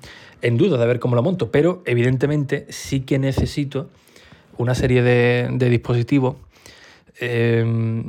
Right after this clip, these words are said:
para funcionar normalmente como, como lo hacía hasta ahora, ¿no? Ya sea con la Rodecaster Pro o con los demás componentes de, de, de audio, ¿no?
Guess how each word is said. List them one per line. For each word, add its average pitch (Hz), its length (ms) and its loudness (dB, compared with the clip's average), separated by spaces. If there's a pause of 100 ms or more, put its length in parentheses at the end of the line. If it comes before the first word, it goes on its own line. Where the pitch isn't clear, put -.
(300)
para 120 180 2
funcionar 117 320 2
normalmente 127 400 2
como, 117 680 0
como 117 200 -2
lo 110 60 0
hacía 127 200 0
hasta - 140 -10
ahora, 117 280 2
¿no? 110 180 -6 (160)
Ya 104 120 -6
sea 113 160 -2
con 113 100 0
la 107 80 2
Rodecaster 110 480 -2
Pro 131 220 2
o 151 260 -2
con 117 140 -6
los 107 100 -2
demás 113 220 -2
componentes 117 560 -2 (500)
de, 110 540 2 (680)
de, 113 440 0
de 117 160 4
audio, 110 300 -2
¿no? 156 180 -6